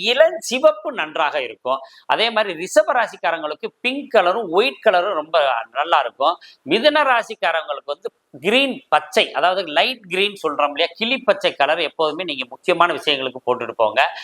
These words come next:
கடக ராசிக்காரங்களுக்கு தூய்மையான ஆடை, அதாவது அன்று துவைத்து அயர்ன் பண்ணுவாங்க இல்லையா, அந்த மாதிரி, அதாவது,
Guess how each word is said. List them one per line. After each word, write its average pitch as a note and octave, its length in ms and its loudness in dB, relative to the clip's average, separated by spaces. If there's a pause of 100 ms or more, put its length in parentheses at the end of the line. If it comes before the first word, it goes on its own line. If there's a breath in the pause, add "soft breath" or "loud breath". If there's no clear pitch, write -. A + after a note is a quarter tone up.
(320 loud breath)
கடக A#3+ 280 4
ராசிக்காரங்களுக்கு F3 800 0 (180)
தூய்மையான C#4 720 4 (160)
ஆடை, E3 240 -2
அதாவது F3+ 400 -4
அன்று A3+ 380 -2 (100)
துவைத்து A3+ 480 0
அயர்ன் G3 320 0
பண்ணுவாங்க F3 360 0
இல்லையா, F#3 180 -4 (320 loud breath)
அந்த G3 320 4
மாதிரி, G3 280 -2 (100)
அதாவது, E3+ 360 -2